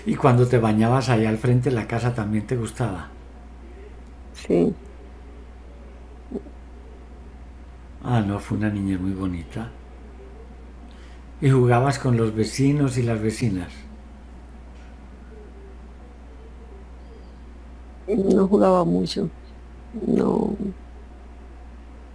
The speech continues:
Speaker 2: No me gustaba jugar mucho con los vecinos.
Speaker 1: Ajá.
Speaker 2: Pero sí jugábamos con mis hermanos.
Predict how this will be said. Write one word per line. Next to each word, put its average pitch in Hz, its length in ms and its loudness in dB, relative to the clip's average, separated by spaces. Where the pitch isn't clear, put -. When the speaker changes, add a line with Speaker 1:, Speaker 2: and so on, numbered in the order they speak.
Speaker 2:
No 180 260 6
me 190 120 6
gustaba 180 420 4
jugar 175 300 6
mucho - 380 0
con - 200 0
los - 540 -2
vecinos. 190 580 4
Speaker 1:
Ajá. 104 520 -4
Speaker 2:
Pero 180 240 8
sí 214 200 4
jugábamos 190 640 2
con 196 140 2
mis 190 180 0
hermanos. 190 460 4